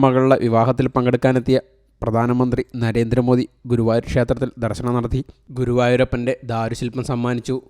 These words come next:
തുടർന്ന് താമരമുട്ടുകൾ കൊണ്ട് മോദിക്ക് തുലാഭാരം നടത്തി.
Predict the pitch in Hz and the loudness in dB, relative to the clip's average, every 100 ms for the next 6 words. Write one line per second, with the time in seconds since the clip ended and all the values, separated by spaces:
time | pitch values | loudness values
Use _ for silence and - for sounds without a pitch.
0 | _ _ _ _ _ - 113 117 120 135 | _ _ _ _ _ -10 -6 -4 -4 -8
1 | _ 113 113 120 123 127 120 131 127 127 | _ -2 -2 0 -2 -2 -2 0 0 0
2 | 120 127 _ _ 123 117 117 120 135 - | -4 -8 _ _ -6 -4 -4 -4 -6 -4
3 | 127 113 117 127 123 123 123 113 | -4 -2 0 0 0 0 -2 -2